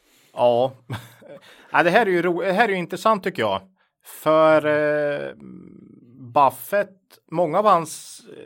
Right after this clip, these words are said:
eh, affärer har ju börjat med ganska rejäla minussiffror faktiskt. Eh, om man kollar i många av hans böcker så har han köpt på vägen ner.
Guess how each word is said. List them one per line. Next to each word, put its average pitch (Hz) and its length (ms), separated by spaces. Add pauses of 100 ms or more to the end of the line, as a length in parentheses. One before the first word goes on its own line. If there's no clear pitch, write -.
(120)
eh, 123 100
affärer 135 380
har 127 180
ju 143 60
börjat 156 540
med 143 240
ganska 131 520 (1040)
rejäla 123 440
minussiffror - 2000
faktiskt. - 540 (520)
Eh, - 180
om 151 100
man 151 100
kollar 160 420
i 156 380
många 143 260
av 127 60
hans 127 160
böcker 127 360
så 135 180
har 131 240
han 131 280
köpt 156 420
på 147 100
vägen 131 460
ner. 95 480